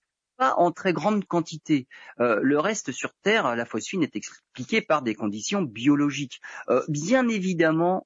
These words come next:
on n'imagine pas que sur Vénus, euh, cette phosphine soit créée par des conditions biologiques, peut-être du volcanisme, comme sur Terre, mais en tout cas, là encore, les quantités ne seraient pas significatives.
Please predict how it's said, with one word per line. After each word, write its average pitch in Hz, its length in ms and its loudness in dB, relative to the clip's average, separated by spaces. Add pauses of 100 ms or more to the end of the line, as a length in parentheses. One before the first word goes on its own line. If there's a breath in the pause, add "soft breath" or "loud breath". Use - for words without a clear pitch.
(120)
on 139 180 4
n'imagine 175 840 2
pas 139 200 2
que 110 140 -12
sur 120 280 -6
Vénus, 139 500 0 (500 loud breath)
euh, 107 140 2
cette 120 220 -2
phosphine 135 640 2 (200 soft breath)
soit 117 240 0
créée 127 380 2
par 107 180 -2
des 107 220 -2
conditions - 480 -4
biologiques, 123 720 0 (320 loud breath)
peut-être 233 460 0
du 127 120 0
volcanisme, 104 800 -4 (380)
comme 143 160 2
sur 143 240 -4
Terre, 247 320 2
mais 151 100 2
en 156 80 0
tout 180 160 -2
cas, 247 260 0 (760)
là 180 160 6
encore, 202 340 0
les 170 100 0
quantités - 460 -4
ne 147 120 0
seraient 139 300 0
pas 175 300 2
significatives. 135 1120 -6